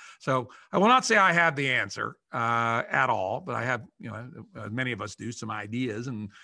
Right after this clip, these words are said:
you know, I hope this, uh, younger generation of people take these ideas and,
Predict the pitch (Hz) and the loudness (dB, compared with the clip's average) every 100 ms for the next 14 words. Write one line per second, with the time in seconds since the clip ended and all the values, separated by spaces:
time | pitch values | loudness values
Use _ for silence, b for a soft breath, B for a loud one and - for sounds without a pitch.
0 | B B 113 107 107 110 104 - - 113 | B B -8 -6 -8 -8 -8 -10 -8 -8
1 | 107 - 117 110 104 151 143 127 135 131 | -8 -10 -4 -2 0 2 2 2 4 4
2 | 135 113 104 147 151 113 135 131 - 131 | 2 -2 -2 -2 0 -4 -2 -4 -4 -6
3 | 113 127 123 117 131 151 135 110 107 107 | 0 2 2 2 0 0 0 -4 -6 -8